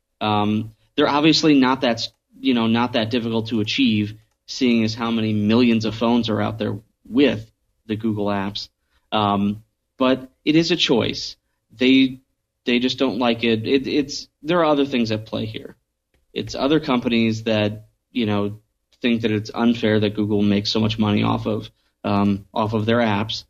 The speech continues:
and they want a cut of it. That's, that's basically it. You can, you can have a phone out there, Android. You don't need Chrome. You can use browser. You don't need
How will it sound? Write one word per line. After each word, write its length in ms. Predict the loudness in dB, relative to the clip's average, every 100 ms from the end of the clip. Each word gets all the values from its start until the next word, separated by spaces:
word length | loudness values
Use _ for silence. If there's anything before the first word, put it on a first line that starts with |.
| _ _ -4
and 420 | 0 2 2 -2 _ -4
they 120 | 0
want 260 | 2 2 0
a 40 |
cut 120 | -2 -4
of 100 | -4
it. 140 | -10 _ _ _ _ _
That's, 260 | 0 0 2
that's 200 | 2 2
basically 440 | 2 0 2 4 4
it. 100 | 2
You 100 | 2
can, 260 | 4 2
you 120 | 2 0
can 360 | 2 0 -4 _ -6
have 200 | -4 -4
a 60 |
phone 320 | 0 2 4
out 180 | 4 2
there, 340 | 2 0 0 -4 -12 _ _ _ 0
Android. 600 | 2 2 2 0 0 -4 -4
You 100 | 0
don't 120 | 0
need 160 | 0 -2
Chrome. 460 | 0 2 0 -2 -8 -10
You 120 | -4
can 120 | 0
use 160 | 0 0
browser. 600 | -2 0 -2 -4 -6 -10 _ _
You 120 | -4 0
don't 200 | 0 2
need 340 | 2 2 0